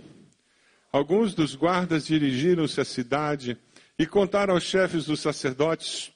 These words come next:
tudo o que havia acontecido. Quando os chefes dos sacerdotes se reuniram com os líderes religiosos, elaboraram um plano. Deram aos soldados grande soma de dinheiro, dizendo-lhes:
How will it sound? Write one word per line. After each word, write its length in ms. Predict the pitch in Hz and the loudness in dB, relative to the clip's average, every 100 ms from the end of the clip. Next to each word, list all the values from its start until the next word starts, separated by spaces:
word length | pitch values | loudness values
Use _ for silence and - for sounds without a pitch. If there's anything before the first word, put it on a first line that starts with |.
| _ | _
tudo 340 | - 302 262 143 | 2 4 2 -2
o 40 | |
que 120 | - | 0
havia 260 | 123 127 120 | 0 2 0
acontecido. 800 | - 113 107 - - 104 80 73 _ _ _ _ _ _ _ - | 0 -2 -2 -4 -4 -4 -6 -14 _ _ _ _ _ _ _ -2
Quando 220 | 113 120 | 0 0
os 100 | 120 | -2
chefes 460 | - 156 165 151 127 | 0 0 0 -2 -4
dos 160 | 123 | -4
sacerdotes 840 | - 127 - 104 117 135 - - - _ - - - | -2 -6 -6 -6 0 0 -2 -10 -18 _ -20 -20 -8
se 180 | 143 | -2
reuniram 460 | 151 156 165 208 190 | 2 4 4 4 4
com 160 | 185 160 | 4 0
os 120 | 127 | 2
líderes 460 | 156 208 175 143 | 0 0 2 0
religiosos, 880 | 123 127 127 110 120 143 123 98 - - - - | 0 0 0 2 2 2 -2 -6 -12 -16 -20 -2
elaboraram 640 | 165 175 170 175 175 180 175 | 2 2 2 0 0 0 -2
um 40 | |
plano. 460 | - 151 165 139 85 - - _ _ _ _ | 0 0 2 0 -4 -12 -20 _ _ _ _
Deram 300 | 120 151 165 | 2 2 2
aos 100 | 156 | -2
soldados 640 | - 139 147 151 143 - | 0 0 0 -2 -4 -8
grande 640 | 127 127 165 190 202 170 165 | -6 0 2 2 0 -2 -4
soma 520 | - - 180 180 156 | -4 0 0 2 -2
de 120 | 135 | -4
dinheiro, 520 | 123 117 113 127 120 | -2 -2 2 2 0
dizendo-lhes: 840 | 113 113 113 156 139 120 90 - | -2 -2 0 -2 0 -2 -2 -8